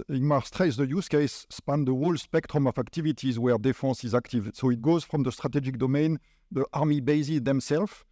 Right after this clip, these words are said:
it goes to the operational domain where, where you deploy your distributed headquarters, your mobile command post, and it goes to the tactical edge. So it's really important to engage on those three domains. And, and in, in fact, you have family of use cases.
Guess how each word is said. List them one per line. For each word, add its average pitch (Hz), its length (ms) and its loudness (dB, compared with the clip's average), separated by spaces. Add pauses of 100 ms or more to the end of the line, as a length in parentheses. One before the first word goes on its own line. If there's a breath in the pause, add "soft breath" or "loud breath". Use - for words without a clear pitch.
(380)
it 135 100 -6
goes 156 220 2
to 143 100 -6
the 131 160 0
operational 151 540 -2
domain 147 440 2
where, 131 200 0
where 131 240 0
you 127 160 -2
deploy 135 380 0
your 123 360 2 (380)
distributed 135 460 -2
headquarters, 147 580 2
your 131 140 4
mobile 131 300 2
command 120 260 -2
post, 160 160 0
and 139 100 0
it 123 140 -2
goes 147 220 2
to 135 100 -6
the 135 100 2
tactical 135 460 -2
edge. 127 240 0 (300)
So 135 360 0
it's 143 320 -6
really 170 320 2 (460)
important 170 480 2
to 160 100 0
engage 156 300 2
on 151 100 4
those 143 200 0
three 185 180 0
domains. 156 640 2
And, 135 260 2 (380)
and 139 100 0
in, 135 220 -2
in 135 80 -2
fact, 175 260 0
you 147 80 2
have 131 80 0
family 185 380 2
of 143 160 0
use 131 160 -4
cases. 139 520 -4